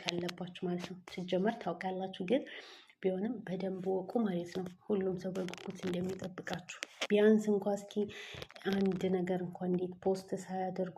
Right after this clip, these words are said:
ያድራሉ እያለች ነበር የሆነች ልጅማ ማለት ነው። <laughs> የጭንቀት እኮ ነው እንግዲህ ፍቅር። አያችሁ አይደል? የሰው ፍቅር ይስጠን ነው የሚባለው። እና መጥተዋል። ለማንኛውም እንጠብቃለን፣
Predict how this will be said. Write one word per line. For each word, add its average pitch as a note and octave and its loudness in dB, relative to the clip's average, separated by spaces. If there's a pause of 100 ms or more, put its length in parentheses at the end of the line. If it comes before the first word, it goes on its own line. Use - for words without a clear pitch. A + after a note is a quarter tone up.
ያድራሉ F#3 2
እያለች F#3 4
ነበር F3+ 2
የሆነች G3 4
ልጅማ A3 0 (100)
ማለት A#3 0
ነው። - -4 (260)
<laughs> - 6 (1080)
የጭንቀት C4 4
እኮ G3 -10
ነው F#3 4 (220)
እንግዲህ F#3 0
ፍቅር። F3 0
አያችሁ F#3+ 2
አይደል? A3 2
የሰው F#3 0
ፍቅር - -4
ይስጠን E3+ -4
ነው F3 2
የሚባለው። F3+ 2
እና G#3+ 4 (580)
መጥተዋል። G3+ 0
ለማንኛውም F#3+ 2 (100)
እንጠብቃለን፣ F3+ -4